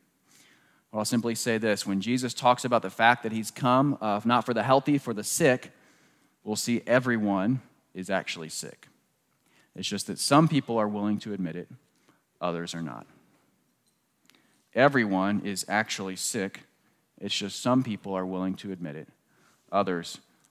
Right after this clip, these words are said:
are not. You can't get help unless you ask. It's true in this life.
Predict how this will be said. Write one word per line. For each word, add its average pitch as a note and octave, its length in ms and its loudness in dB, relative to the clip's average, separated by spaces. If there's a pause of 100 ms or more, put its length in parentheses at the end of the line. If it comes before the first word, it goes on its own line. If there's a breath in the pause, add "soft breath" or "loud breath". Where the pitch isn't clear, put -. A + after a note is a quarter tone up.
are F2 160 -4
not. D#2+ 260 -4 (1300 soft breath)
You G2+ 160 -6
can't A#2+ 460 -2
get A#2+ 180 2
help A2+ 480 -2 (920)
unless D2+ 400 -10
you - 120 -18
ask. - 440 -16 (840)
It's - 120 -20
true G2+ 260 -4
in F#2+ 100 0
this G#2+ 260 -2
life. A#2 380 0